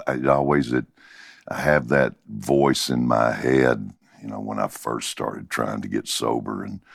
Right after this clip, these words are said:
some of those old hardcore alcoholics that had been sober for twenty years, you know, they,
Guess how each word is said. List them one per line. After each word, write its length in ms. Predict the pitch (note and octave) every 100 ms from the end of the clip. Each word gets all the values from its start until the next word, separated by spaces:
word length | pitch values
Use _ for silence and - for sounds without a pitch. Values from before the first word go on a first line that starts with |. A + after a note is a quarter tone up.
| - - _
some 240 | - C2 A#1
of 60 |
those 260 | A#1 A#1 B1
old 280 | A#1+ A1 -
hardcore 1300 | - A#1 A#1+ A1 - _ - - - B1 B1 A1 G#1
alcoholics 760 | G1+ G#1 - G#1 G1+ G1+ G1+ -
that 160 | G1+
had 180 | G1+ G1+
been 320 | G#1 G1+ - - _ - - - - _
sober 520 | - A1 G#1+ G1+ G#1
for 280 | - G1+ G1+ _ _ - _ _ -
twenty 400 | - A1+ A1 G1+
years, 680 | G#1+ A1 A1 G1+ G1+ G#1
you 80 | G#1
know, 220 | G#1 G1+ G1+
they, 140 | G1+